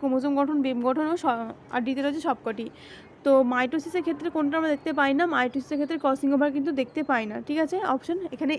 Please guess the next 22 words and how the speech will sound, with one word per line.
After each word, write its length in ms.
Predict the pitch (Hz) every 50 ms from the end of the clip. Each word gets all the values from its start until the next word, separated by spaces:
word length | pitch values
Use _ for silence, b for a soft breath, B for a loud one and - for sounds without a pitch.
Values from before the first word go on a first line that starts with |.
| - 254
এ 20 | 262 277
হয়ে 120 | 277 277 269
যাবে 120 | 285 285 330 320 294
কারেক্ট 240 | 247 240 226 226 220 214
আনসার। 240 | 220 - - - - - - - B B B B B B B B B B B B B B B
যার 160 | - 277 277 254
জন্য 140 | 330 339 330 359 320
যখন 160 | 320 294 320 294 277
মাইটোসিস 360 | 254 247 254 262 311 320 320 - 320
হয়, 120 | 254 240 262 254
ক্রসিং 260 | 269 269 262 302 302 302
ওভার 140 | 311 320 320 302 277
হয় 160 | 254 262 262 262
না 60 | 277 285 285 262
বলে 180 | 269 262 277 294 294 277 -
ক্রোমোজোমের 500 | 277 262 247 269 262 294 285 285 285 254 226
যে, 120 | 285 285 285 285 277
আহ, 240 | 269 247 240 233 233 220 214
বস্তুর, 260 | 254 262 269 - 294 269 -
ক্রোমোজোমীয় 460 | 277 262 269 277 247 285 277 294 285 254
বস্তুর 200 | 269 262 - 294 277
আদান 140 | 262 262 262